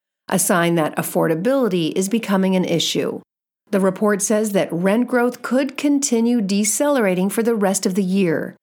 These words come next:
Among the markets seeing the biggest declines is Orlando, Florida, where rents skyrocketed.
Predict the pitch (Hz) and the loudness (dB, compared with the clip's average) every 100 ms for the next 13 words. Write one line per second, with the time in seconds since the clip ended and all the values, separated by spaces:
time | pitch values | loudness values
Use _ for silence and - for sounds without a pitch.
0 | _ _ _ _ - 269 320 403 370 226 | _ _ _ _ -4 0 0 0 2 2
1 | 214 226 226 - 208 202 185 180 240 254 | 0 0 -2 0 0 2 0 0 0 -2
2 | 240 190 202 165 180 233 - - 233 254 | -2 -4 0 2 2 0 -2 -4 0 0
3 | 233 - - _ 247 269 269 302 330 311 | 0 -6 -12 _ -2 0 2 2 0 -2
4 | - 269 269 240 147 - - _ - 190 | -2 0 2 2 0 -4 -12 _ -4 0
5 | 214 165 160 190 - - - - 147 156 | 2 0 0 0 -2 -6 -8 -2 0 2
6 | 151 - - - - | 2 0 -2 -4 -4